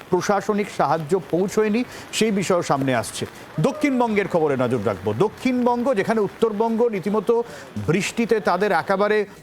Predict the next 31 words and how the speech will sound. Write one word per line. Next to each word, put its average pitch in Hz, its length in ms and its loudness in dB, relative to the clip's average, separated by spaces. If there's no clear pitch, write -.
নাকানি 254 360 2
চোবানি 220 340 2
অবস্থা, 180 420 2
দক্ষিণবঙ্গে 214 560 0
ঠিক 269 300 -2
উল্টোটা। 220 380 2
তারা 185 240 2
চাইছে 170 520 -2
কবে 165 300 2
বৃষ্টি 151 640 -2
আসবে, 220 360 -2
কবে 175 220 2
বর্ষা 170 460 0
আসবে, 208 240 0
একটু 214 180 -2
গরম 156 300 2
থেকে 175 220 0
মুক্তি। 233 520 -2
এখনো 311 340 2
পর্যন্ত 254 540 0
যা, 233 220 2
আহ, - 800 -2
আপডেট 170 420 0
রয়েছে 196 440 2
হাওয়া 262 320 2
অফিসের 233 280 0
তরফ 170 220 0
থেকে, 156 200 -2
যা 135 120 2
বলা 123 220 2
হচ্ছে, 139 340 0